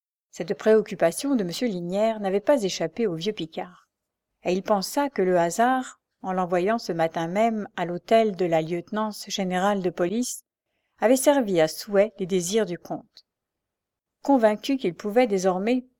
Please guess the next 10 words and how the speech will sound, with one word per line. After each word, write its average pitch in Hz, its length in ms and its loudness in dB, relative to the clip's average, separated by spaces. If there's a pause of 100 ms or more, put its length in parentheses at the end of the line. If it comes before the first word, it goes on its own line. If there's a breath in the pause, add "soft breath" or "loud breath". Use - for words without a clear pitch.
(100)
parler 190 420 0
en 180 140 -4
toute 269 260 -8
sécurité, 180 680 -6 (460)
monsieur 262 260 -2
de 208 140 0
Linière 180 580 -4
s'approcha 180 500 -2
de 185 100 -10
Picard, - 500 -12